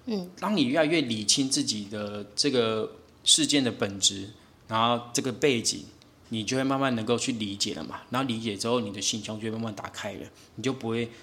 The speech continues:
Speaker 2: 那么的焦虑啊、纠结啊、忧郁啊等很多的低落的情绪。
Speaker 1: 嗯。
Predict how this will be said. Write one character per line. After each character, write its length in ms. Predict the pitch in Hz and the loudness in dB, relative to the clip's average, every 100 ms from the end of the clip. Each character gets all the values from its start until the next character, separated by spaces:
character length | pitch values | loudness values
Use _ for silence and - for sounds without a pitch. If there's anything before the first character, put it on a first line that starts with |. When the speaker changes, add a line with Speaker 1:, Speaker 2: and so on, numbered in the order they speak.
| - | -4
Speaker 2:
那 100 | 131 | -2
么 100 | 113 | -2
的 60 | 104 | -2
焦 360 | - 107 110 | 0 0 0
虑 240 | 117 117 107 | -2 -2 -2
啊、 160 | 101 | -4
纠 280 | 104 117 110 | -2 -2 -2
结 320 | 110 107 104 | -2 -4 -2
啊、 80 | 104 | -2
忧 200 | 107 110 | -2 -2
郁 200 | 113 113 | -2 -2
啊 140 | 98 101 | -2 -6
等 160 | 104 95 | -8 -8
很 140 | 104 | -8
多 220 | 104 110 | -6 -6
的 80 | 107 | -6
低 160 | 95 107 | -8 -6
落 140 | 107 | -6
的 60 | 90 | -2
情 200 | - 107 | -2 -2
绪。 240 | - - - - | -6 -6 -10 -8
Speaker 1:
嗯。 220 | 214 190 | -6 -6